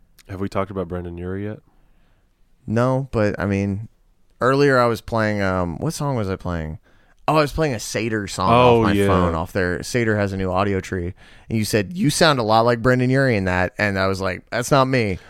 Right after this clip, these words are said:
Speaker 1: Because I
Speaker 2: But
Speaker 1: heard,
Speaker 2: thank
Speaker 1: like,
Speaker 2: you.
Speaker 1: I heard, like, screams in the background and they kinda sounded like yours. And I was like,
Speaker 2: Mm, I see.
Speaker 1: 'cause, I mean, I don't have y'all's E P committed to memory yet because, you know,
Speaker 2: You don't have the
Speaker 1: I don't have
Speaker 2: E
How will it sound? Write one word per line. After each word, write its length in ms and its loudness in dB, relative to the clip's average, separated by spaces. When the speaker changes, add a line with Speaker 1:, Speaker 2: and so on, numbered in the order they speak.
Speaker 1:
Because 200 0
I 120 8
Speaker 2:
But 60 6
Speaker 1:
heard, 100 8
Speaker 2:
thank 100 4
Speaker 1:
like, 180 6
Speaker 2:
you. 220 -2
Speaker 1:
I 80 0
heard, 160 0
like, 160 2
screams 520 -4
in 80 -4
the 100 -4
background 580 -6
and 160 -12
they 80 -8
kinda 340 -10
sounded 360 -8
like 200 -4
yours. 420 2
And 80 -8
I 100 -8
was 200 -10
like, 100 -4
Speaker 2:
Mm, 420 -6
I 80 -8
see. 180 -12
Speaker 1:
'cause, 220 -4
I 120 -6
mean, 200 -4
I 100 -4
don't 140 -2
have 500 -4
y'all's 400 -4
E 140 -8
P 260 -10
committed 480 -10
to 100 -12
memory 480 -10
yet 300 -12
because, 500 -12
you 100 -12
know, 300 -12
Speaker 2:
You 120 -4
don't 180 -2
have 320 -6
the 120 -8
Speaker 1:
I 40 -4
don't 260 -6
have 280 -6
Speaker 2:
E 100 -6